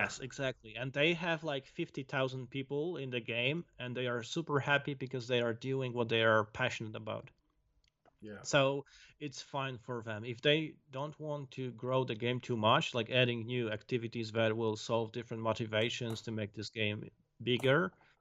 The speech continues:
Speaker 1: that's fine. That's okay. Yeah. I wouldn't call that black magic, like, <laughs> you know, but still,
Speaker 2: Yeah.
Speaker 1: it's okay, like, or any kind of heresy.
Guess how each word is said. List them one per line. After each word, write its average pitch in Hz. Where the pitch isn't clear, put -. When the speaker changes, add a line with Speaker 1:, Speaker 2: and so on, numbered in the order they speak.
Speaker 1:
that's -
fine. 104
That's 190
okay. 101
Yeah. 107
I 185
wouldn't 214
call 170
that 143
black 131
magic, 139
like, 110
<laughs> -
you 185
know, 202
but 156
still, 143
Speaker 2:
Yeah. 151
Speaker 1:
it's 139
okay, 123
like, 110
or 120
any 127
kind 117
of 104
heresy. 113